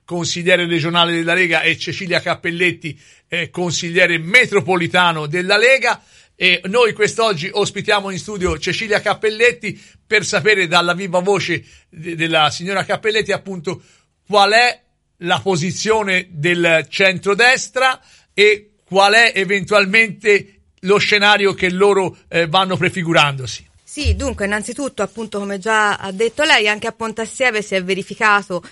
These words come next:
Speaker 2: che, eh, sono andati in pensione alcuni medici di famiglia, lasciando sforniti, diciamo così, eh, molti cittadini.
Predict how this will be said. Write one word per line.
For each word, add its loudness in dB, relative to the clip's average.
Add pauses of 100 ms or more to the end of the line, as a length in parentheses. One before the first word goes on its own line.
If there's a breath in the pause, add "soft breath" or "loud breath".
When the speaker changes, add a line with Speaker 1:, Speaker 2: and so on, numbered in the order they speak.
(260 loud breath)
Speaker 2:
che, 0
eh, -6
sono -4
andati 0
in -2
pensione -2
alcuni -2
medici -2
di -8
famiglia, -2
lasciando -2
sforniti, -2
diciamo -4
così, -4 (300 loud breath)
eh, 0
molti -2
cittadini. -4